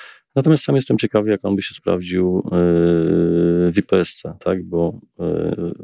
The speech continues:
chyba nie spotkałem zawodnika, e, który z niego strzela, ale wiecie, jak to jest, no,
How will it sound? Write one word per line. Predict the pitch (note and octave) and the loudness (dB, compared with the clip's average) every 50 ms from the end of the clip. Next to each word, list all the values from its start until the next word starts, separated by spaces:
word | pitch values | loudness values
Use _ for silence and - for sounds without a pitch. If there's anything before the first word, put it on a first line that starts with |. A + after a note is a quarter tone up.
| - - - - - | -18 -18 -18 -20 -14
chyba | - - G2+ F#2+ | -6 -2 0 2
nie | F2 | 2
spotkałem | E2 - - - - - - D2+ D2+ | 0 0 -4 -8 -6 -2 -2 -2 0
zawodnika, | D#2 D2+ D2+ D#2 D2+ D#2 D#2 D2+ - D#2 D2+ D2 - _ _ _ _ _ _ - | 2 2 2 2 2 2 0 0 0 -2 -2 -2 -4 _ _ _ _ _ _ -6
e, | F2 E2 D2+ | -6 -6 -6
który | - - - - D2+ D#2 D2+ | -6 -8 -10 -6 -4 -4 -4
z | - | -2
niego | E2 D#2+ D#2+ - - | -2 -2 0 0 -2
strzela, | - - - - - D#2+ E2+ G#2 B2+ C#3 - _ _ _ - _ - - - - - _ - - - - _ _ | -2 -2 -2 0 2 2 2 2 2 0 -4 _ _ _ -20 _ -20 -20 -20 -20 -20 _ -20 -20 -20 -20 _ _
ale | - - A2+ | -2 0 2
wiecie, | A2+ C3 - - | 2 2 2 2
jak | F2 - | -2 -2
to | - - | -2 -6
jest, | D#2 - - - - | -6 -6 -8 -8 -4
no, | - D#2+ | -4 -4